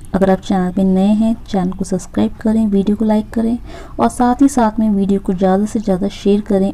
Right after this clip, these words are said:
उन लोगों तक, अ, जो भी आपके फ्रेंड्स हैं जिनको ये बुक पढ़ने में डिफ़िकल्टी फेस हो रही है या फिर जिनके पास बुक नहीं है, तो उनको ये लेक्चर सीरीज जो है उनके लिए बहुत ज़्यादा हेल्पफुल रहेगी, तो उनको ज़रूर शेयर करें।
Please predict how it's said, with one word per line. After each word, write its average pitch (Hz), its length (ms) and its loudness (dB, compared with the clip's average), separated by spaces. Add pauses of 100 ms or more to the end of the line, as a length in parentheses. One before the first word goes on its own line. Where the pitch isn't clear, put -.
उन 233 100 6
लोगों 208 260 4
तक, 214 200 0
अ, - 880 -2
जो 202 160 4
भी 220 80 4
आपके 214 200 0
फ्रेंड्स 196 360 0
हैं 202 100 2
जिनको 190 300 2
ये 202 280 4 (540)
बुक 196 160 2 (100)
पढ़ने 190 260 2
में 196 120 2
डिफ़िकल्टी 185 560 0 (440)
फेस 202 400 0
हो 196 80 4
रही 190 180 2
है 208 60 4
या 208 200 2
फिर 214 180 -2
जिनके 202 240 0
पास 196 240 0
बुक 190 220 -2
नहीं 196 320 0
है, 202 120 0 (420)
तो 254 80 4
उनको 254 300 6
ये 269 120 8
लेक्चर 220 300 2
सीरीज 214 500 2
जो 202 80 0
है 190 120 2
उनके 196 180 -2
लिए 196 100 2
बहुत 180 260 0
ज़्यादा 180 220 -4
हेल्पफुल 180 360 -2
रहेगी, 202 300 0
तो 226 260 -2
उनको 220 320 0
ज़रूर 202 400 2 (640)
शेयर 185 180 4
करें। 180 340 -6